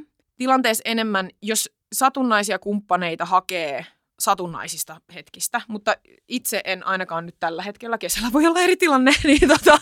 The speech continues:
haen niin kun tavallaan semmoista niin kun ad hoc seuraa, vaan yleensä kaikki tavallaan sovitut seurat on aina sellaisia, että on jo juteltu etukäteen. Ja siis kondoomin käyttö on must. Et se ei oo niin kun, siis se on, siitä ei, siitä ei poiketa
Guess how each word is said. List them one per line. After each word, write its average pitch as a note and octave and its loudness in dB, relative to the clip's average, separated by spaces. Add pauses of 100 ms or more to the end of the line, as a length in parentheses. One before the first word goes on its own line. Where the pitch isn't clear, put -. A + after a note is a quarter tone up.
(500)
haen B3+ 2
niin G#3 -8
kun G3+ -6 (200)
tavallaan G3+ 4
semmoista F#3 -6
niin F#3 -10
kun F3+ -8
ad F#3 2
hoc F3+ -12
seuraa, G#3+ 2 (140)
vaan F#3+ -4
yleensä F#3 -4
kaikki E3+ -6
tavallaan E3 -12
sovitut E3 -12
seurat D3 -10
on D3 -20
aina D#3 -16
sellaisia, D#3+ -10
että - -18
on E3+ -8
jo E3 -8
juteltu A#2+ -18
etukäteen. A#3+ -8 (500)
Ja G3+ -4
siis E3 -6
kondoomin D3 -12
käyttö - -14
on B1 -20 (120)
must. - -8 (540)
Et D#3+ -14
se - -8
ei D#3 -10
oo D#3 -14
niin D3+ -20
kun, D#3 -20
siis - -8
se E3+ -10
on, D#3+ -12
siitä E3 -10
ei, D#3+ -6 (380)
siitä C#4+ -2
ei F#3+ 2
poiketa G#3+ 0